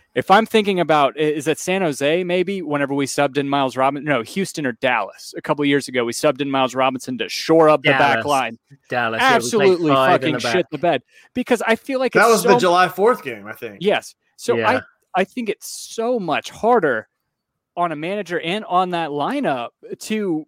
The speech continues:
Speaker 1: put in a, an extra center back into the game. I, I feel like tactically to completely change the way that you're pl-,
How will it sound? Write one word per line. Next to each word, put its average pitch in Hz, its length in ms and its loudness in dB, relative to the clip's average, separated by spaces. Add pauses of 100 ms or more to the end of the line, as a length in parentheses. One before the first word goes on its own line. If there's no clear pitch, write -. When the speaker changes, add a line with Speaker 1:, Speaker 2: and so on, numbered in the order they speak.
Speaker 1:
put 214 280 2
in 160 560 -2 (100)
a, 143 680 -2 (100)
an 151 200 -4
extra 175 380 -2
center 165 480 0
back 117 400 -4
into 143 300 -8
the 127 100 -6
game. 120 500 -4 (1300)
I, 160 160 2
I 165 100 -2
feel 233 200 4
like 185 340 2 (140)
tactically 247 880 -4 (100)
to 147 600 -2
completely 170 640 -2
change 175 400 -4
the 160 100 -4
way 160 140 2
that 151 80 -2
you're 131 180 -6
pl-, - 240 -6